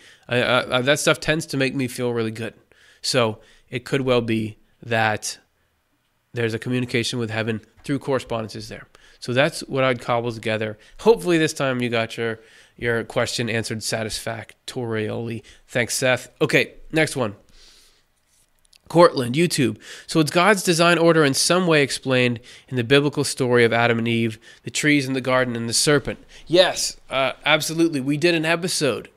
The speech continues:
that was called The Meaning of Adam and Eve. And it, I encourage all of you guys to look that thing up. And it goes, Swedenborg goes step by step through these biblical stories.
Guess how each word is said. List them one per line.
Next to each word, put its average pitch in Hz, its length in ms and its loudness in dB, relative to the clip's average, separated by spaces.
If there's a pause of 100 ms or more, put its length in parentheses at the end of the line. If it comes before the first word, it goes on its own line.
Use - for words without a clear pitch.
(120)
that 135 180 -6
was 139 140 -4
called 123 440 -2 (440)
The 127 100 -4
Meaning 135 640 0 (100)
of 120 140 -6
Adam 113 320 0
and 113 120 -2
Eve. - 420 -6 (400)
And 117 280 -6
it, - 600 -8
I 127 120 -2
encourage 123 400 -4
all 135 200 2
of 143 120 -2
you 135 40 -2
guys 139 260 0
to 131 100 -8
look 135 240 -2
that 127 280 0
thing 127 220 -2
up. 127 220 0 (360)
And 120 520 2
it 131 180 -2
goes, 139 400 4
Swedenborg 180 680 -2 (260)
goes 123 240 0
step - 500 -4
by 151 220 2
step - 440 -4
through 120 260 -6
these 110 180 -2
biblical 110 400 -6
stories. - 560 -12